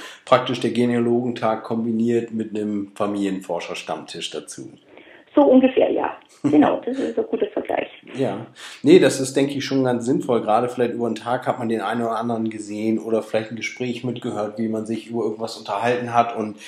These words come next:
Speaker 1: ähm, hat vielleicht in der, in der Menge nicht unbedingt die Zeit dazu. Von daher denke ich, ist das auf jeden Fall sinnvoll,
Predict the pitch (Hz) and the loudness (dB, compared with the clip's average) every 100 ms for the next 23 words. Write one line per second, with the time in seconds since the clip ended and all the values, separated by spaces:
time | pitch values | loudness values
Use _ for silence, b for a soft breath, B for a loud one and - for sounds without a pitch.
0 | B B - 113 113 110 110 - 123 - | B B 0 4 4 2 0 -2 -2 0
1 | 117 - 117 110 110 107 110 110 127 127 | 0 0 0 0 0 -2 -4 -2 0 2
2 | 120 110 113 110 107 - - 123 127 131 | 0 0 -4 -4 -6 -10 -6 -2 0 -2
3 | 127 - 127 120 113 107 107 107 110 113 | -6 -4 -4 -2 -4 -2 -2 -4 -6 -6
4 | 104 113 107 98 110 110 107 104 113 113 | -12 -12 -14 -10 -8 -4 -4 -2 -2 -2
5 | 117 113 | 2 2